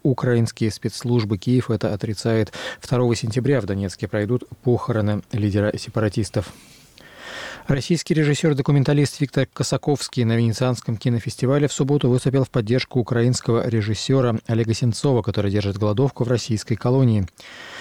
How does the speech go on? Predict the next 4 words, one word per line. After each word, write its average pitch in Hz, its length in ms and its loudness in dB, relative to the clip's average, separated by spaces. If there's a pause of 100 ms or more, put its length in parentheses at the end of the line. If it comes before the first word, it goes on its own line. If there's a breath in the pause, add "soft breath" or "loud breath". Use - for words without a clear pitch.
(300 loud breath)
Косаковский 165 560 0
пришел 151 280 0
на 139 140 2
пресс-конференцию 131 1080 0